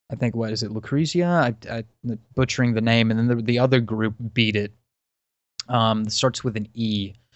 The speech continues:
Um, there was two groups that have beaten A four Savage, so congrats to the groups that have beaten it.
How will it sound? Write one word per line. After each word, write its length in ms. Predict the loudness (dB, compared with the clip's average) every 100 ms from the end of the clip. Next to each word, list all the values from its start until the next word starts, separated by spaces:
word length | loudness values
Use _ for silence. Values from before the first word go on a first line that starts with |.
| _ _ _
Um, 540 | -10 -8 -6 -6 -8 -12 _ _ _
there 280 | -16 -6 -4
was 80 | -2
two 200 | 0 0
groups 380 | 2 0 0 -2
that 80 | -6
have 160 | -6
beaten 340 | -8 -6 -8 -10 -4
A 160 | -4
four 280 | -2 -4 -2
Savage, 500 | -2 -2 -2 -4 -6
so 140 | -4 -2
congrats 440 | -2 -2 -2 -2
to 100 | -4
the 80 | -6
groups 300 | -6 -6 -8
that 80 | -10
have 120 | -4
beaten 260 | -4 -2
it. 160 | -6 -10